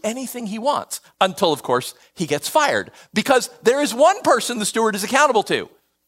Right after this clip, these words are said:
and that's the owner. That's the master. Nobody else. Steward can go do anything he wants with his property. No one will blink an eye. If he sells part of the vineyard,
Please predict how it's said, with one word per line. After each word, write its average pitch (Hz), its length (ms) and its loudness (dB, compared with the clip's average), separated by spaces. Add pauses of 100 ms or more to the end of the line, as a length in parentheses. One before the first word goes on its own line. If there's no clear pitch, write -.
(540)
and 135 140 -4
that's 120 200 -6
the 269 140 -8
owner. - 220 -10 (580)
That's 147 280 -4
the - 80 -6
master. 233 420 -6 (140)
Nobody 466 240 0
else. - 360 -2 (460)
Steward 330 360 0
can 277 160 -4
go 254 120 4
do 226 260 -6
anything 294 380 0
he 277 140 0
wants 269 320 2
with 185 100 -4
his 165 140 -4
property. 139 420 2 (180)
No 240 260 2
one 330 180 2
will 302 120 2
blink 254 280 0
an 233 80 2
eye. 147 260 2 (640)
If 220 120 0
he 247 140 -2
sells 294 520 4
part 285 220 2
of 240 80 -2
the 226 60 2
vineyard, 330 460 0